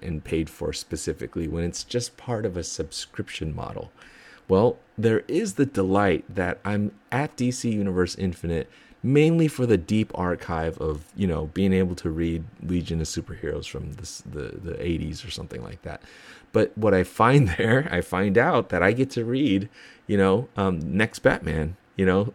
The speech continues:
same day and date as, as people picking it up off the shelves or earlier. And that's just, like, makes the digital, um, you know, subscription a-, absolute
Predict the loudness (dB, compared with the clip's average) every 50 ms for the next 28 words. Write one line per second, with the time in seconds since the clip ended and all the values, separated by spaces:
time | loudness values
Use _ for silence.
0 | _ -12 -10 -4 -2 0 2 2 2 2 0 0 2 4 6 6 6 6 4 4
1 | 4 4 4 2 2 2 2 2 0 -4 -8 -12 -14 -8 -4 -2 -2 -2 -2 -4
2 | -8 -14 -16 -20 _ _ -20 -14 -8 -8 -6 -6 -6 -2 -2 -2 -2 0 -2 0
3 | 2 0 0 0 -2 -4 -4 -4 -6 -6 -6 -4 -2 -2 -2 -4 -4 -6 -2 2
4 | 2 4 2 2 -2 -6 _ _ -2 4 4 4 4 4 0 -6 -6 -8 -12 _
5 | _ -20 -20 -20 -20 -20 -20 _ _ _ -6 -2 -2 -2 -2 -4 -6 -8 -6 -6
6 | -4 -6 -6 -6 -4 -2 0 0 0 -2 -4 -6 -4 0 2 2 0 0 -2 -8
7 | -10 -6 -4 -4 -4 -2 0 -2 -2 -2 -2 -2 -2 0 0 0 -2 -4 -6 -4
8 | -2 0 0 0 -2 -4 -6 -8 -16 _ _ _ -18 -18 -18 _ _ -20 -14 -8
9 | -4 -2 -2 -2 -2 -2 -4 -8 -8 -6 -6 -8 -6 -4 -2 -2 0 0 0 -2
10 | -2 -4 -8 -8 -8 -8 _ -6 -4 -4 -4 -4 -6 -6 -4 -2 0 0 -2 -4